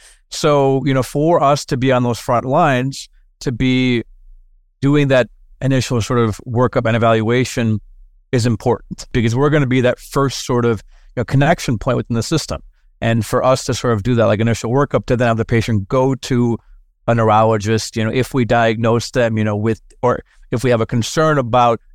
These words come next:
M C I or the early A D, to maybe do some more testing, you know, pet scans, things like that,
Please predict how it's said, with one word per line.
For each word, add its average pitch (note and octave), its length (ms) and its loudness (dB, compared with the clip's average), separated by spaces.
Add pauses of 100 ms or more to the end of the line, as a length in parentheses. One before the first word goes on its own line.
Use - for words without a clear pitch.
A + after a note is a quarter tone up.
M B2 140 0
C A#2+ 260 0
I A2+ 420 2
or B2 220 0
the A#2+ 160 -2
early A2+ 300 2
A G#2+ 160 2
D, A2 340 0 (200)
to - 80 -4
maybe B2+ 180 2
do A#2+ 120 0
some A2+ 200 -2
more A2 160 2
testing, A#2 420 0
you G#2+ 80 2
know, G2+ 80 0
pet A#2 240 0
scans, G#2+ 460 -2
things G#2+ 260 -2
like G2+ 200 -2
that, G2+ 300 0